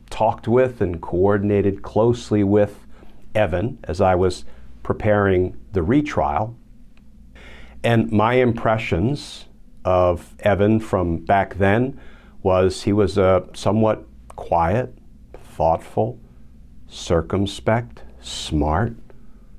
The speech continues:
lawyer who typically performed well in court. In fact, I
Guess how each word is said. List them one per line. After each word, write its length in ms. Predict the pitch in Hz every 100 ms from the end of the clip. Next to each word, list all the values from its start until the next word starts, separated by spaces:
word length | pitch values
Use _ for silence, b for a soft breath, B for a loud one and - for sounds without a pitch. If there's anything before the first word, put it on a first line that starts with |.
| b - - -
lawyer 640 | 92 87 85 85 127 165 - - - - - - -
who 500 | 95 92 90 92 -
typically 440 | - 107 104 107 98
performed 680 | - 98 - 101 101 101
well 560 | 90 85 90 76 98 117 b b b b b
in 220 | - 90
court. 480 | 87 - 101 104 - -
In 120 | 101 90
fact, 440 | - 104 107 -
I 360 | 104 95 92 92